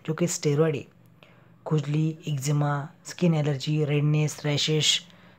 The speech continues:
दर्द, सूजन को कम करता है। ये बेस्ट एंटी इन्फ्लेमेटरी है। इसमें नियोमाइसिन है जो कि एंटीबायोटिक है, बार बार आने वाले फंगस इन्फेक्शन को रोकता है।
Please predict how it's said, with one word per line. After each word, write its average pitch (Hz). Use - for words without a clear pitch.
दर्द, 160
सूजन 165
को 156
कम 127
करता -
है। -
ये 156
बेस्ट 185
एंटी 160
इन्फ्लेमेटरी 147
है। -
इसमें 226
नियोमाइसिन 196
है 143
जो 160
कि 175
एंटीबायोटिक 156
है, -
बार 160
बार 160
आने 156
वाले 156
फंगस 156
इन्फेक्शन 151
को 151
रोकता 143
है। -